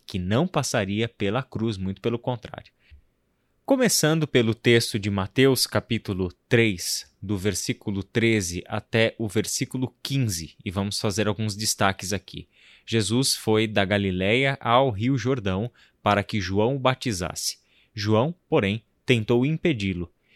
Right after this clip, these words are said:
"Eu é que preciso ser batizado pelo Senhor", disse ele. "Então, por que vem a mim?" Jesus respondeu, "É necessário que seja assim,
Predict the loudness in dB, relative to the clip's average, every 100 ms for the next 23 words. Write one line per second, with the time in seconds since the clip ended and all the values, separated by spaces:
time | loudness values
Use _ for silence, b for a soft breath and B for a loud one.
0 | b 4 6 6 4 0 -2 -2 -2 -2
1 | -4 -2 -2 0 0 0 -2 -2 -2 2
2 | 0 -2 -4 -2 0 -2 -4 0 2 0
3 | -2 -4 -4 -4 -8 -14 _ _ _ -2
4 | -2 4 4 4 2 0 2 2 2 2
5 | 0 0 -2 -6 -8 _ _ -4 -2 0
6 | -2 -2 -2 -4 -2 0 -2 b b b
7 | 0 2 0 -2 -2 0 2 2 2 -2
8 | -6 -2 2 2 0 -2 -4 -8